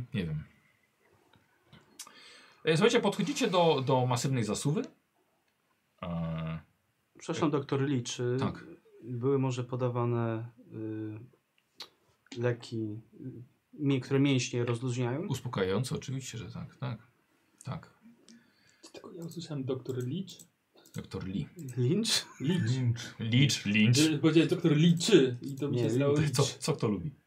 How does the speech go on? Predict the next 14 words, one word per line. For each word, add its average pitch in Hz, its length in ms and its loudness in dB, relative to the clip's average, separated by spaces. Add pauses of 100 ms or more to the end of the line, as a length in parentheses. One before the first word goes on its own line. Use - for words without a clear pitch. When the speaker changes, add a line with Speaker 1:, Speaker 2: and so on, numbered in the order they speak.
(2500)
Speaker 4:
Doktor 120 360 -6
Lynch. 101 360 -10
To - 60 -20
Speaker 2:
Polecam, 160 440 2
Speaker 4:
jest, - 0 -
Speaker 2:
nie 143 80 4
Speaker 4:
e, - 20 2
Speaker 2:
namawiam. 107 400 -2 (160)
Speaker 4:
nie-, 123 200 0
nie-, 127 140 -2
niezła 123 380 -6
ksywa 117 300 -10
dla 107 120 -10
superzłoczyńcy. 104 840 -14